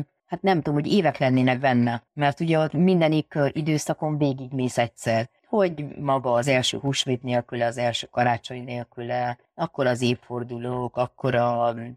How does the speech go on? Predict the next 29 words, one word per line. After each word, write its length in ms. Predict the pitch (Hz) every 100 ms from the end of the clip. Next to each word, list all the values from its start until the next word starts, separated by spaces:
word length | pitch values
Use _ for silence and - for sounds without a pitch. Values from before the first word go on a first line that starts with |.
| _
egyáltalán 580 | - 156 135 131 123 120
ugye 120 | 127
az 100 | 117 -
évszakokhoz 800 | 143 131 - 120 - 110 - 113
kapcsolódó 580 | - 117 - 120 113 117
dolgok, 640 | 120 123 117 117 - - _ -
mindennapi 460 | 165 160 143 127
rítusok, 560 | 135 151 - 131 131 117
szertartások, 1080 | - 147 139 131 127 127 120 117 - 120 -
tehát 160 | 120
hogy 160 | 135 -
annyira 720 | 151 160 170 160 147 135 131 127 123 _
más 420 | - 143 151 143 147
az 120 | 135
idő 240 | 143 139
múlása, 720 | 135 139 135 123 117 - 120 123
mert 200 | 123 135
amikor 260 | 135 135
történik 520 | 131 151 139 135 127 -
valami 440 | 123 131 127 123
kívül, 640 | 120 - 165 147 160 160 - _
és 140 | - 143
ugye 140 | 135
ott 100 | 131
vannak 240 | 135 120 113
az 100 | 110
életesemények, 960 | 143 135 - 120 127 123 123 117 117
és, 300 | 117 117
ö, 40 | -